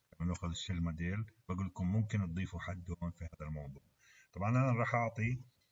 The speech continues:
آه، سؤال على هذا الموضوع later on، واجب كثير حلو ومهم في هذا الموضوع. الله يعطيكم العافية وشكرًا لكم، والسلام عليكم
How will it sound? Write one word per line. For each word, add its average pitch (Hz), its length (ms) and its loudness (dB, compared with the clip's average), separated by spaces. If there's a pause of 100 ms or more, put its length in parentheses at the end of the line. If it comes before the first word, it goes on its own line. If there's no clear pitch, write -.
(500)
آه، 92 480 2
سؤال 90 520 2
على 73 160 -6
هذا 78 220 -6
الموضوع 76 440 -8
later 90 340 -6
on، 98 420 -4 (440)
واجب 90 360 0
كثير 107 280 -2
حلو 90 360 -2
ومهم 85 240 0 (1040)
في 87 80 -2
هذا 80 200 -2
الموضوع. 65 440 -6
الله 87 140 0
يعطيكم 85 300 -4
العافية 82 520 -2
وشكرًا 80 480 -6
لكم، 80 600 -6
والسلام 78 480 -6
عليكم 76 200 -10